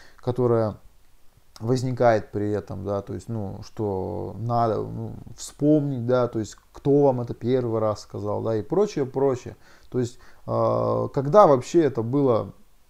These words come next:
кто вам это, ну, это, понимаете, это просто внутренний наш барьер,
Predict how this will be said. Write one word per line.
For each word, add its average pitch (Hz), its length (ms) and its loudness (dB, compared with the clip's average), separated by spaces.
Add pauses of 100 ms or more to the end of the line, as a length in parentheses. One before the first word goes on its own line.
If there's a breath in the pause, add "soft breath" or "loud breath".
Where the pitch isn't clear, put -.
(360)
кто - 260 4
вам 143 220 4
это, 127 260 -2
ну, 120 280 -6 (960)
это, 139 160 0
понимаете, 185 380 0
это 127 100 -4
просто 170 260 0
внутренний 120 640 -2
наш 127 240 -4
барьер, 107 560 -2